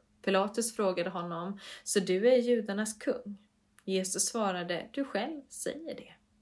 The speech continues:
Pilatus sa då till översteprästerna och till folket, "Jag ser inget brottsligt hos den här mannen."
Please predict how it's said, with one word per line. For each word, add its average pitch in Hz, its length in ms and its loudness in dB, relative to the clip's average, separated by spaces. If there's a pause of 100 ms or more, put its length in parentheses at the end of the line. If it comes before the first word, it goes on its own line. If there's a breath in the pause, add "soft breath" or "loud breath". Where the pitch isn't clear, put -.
(520 loud breath)
Pilatus 294 580 10
sa 240 220 8
då 202 120 2
till 196 140 0
översteprästerna 190 800 -2
och 170 80 -6
till 190 100 -4
folket, 170 500 -2
"Jag 247 400 6
ser 190 180 0
inget 175 300 -4
brottsligt - 640 -8
hos 175 160 -4
den 165 120 -8
här 214 200 -4
mannen." 180 480 -8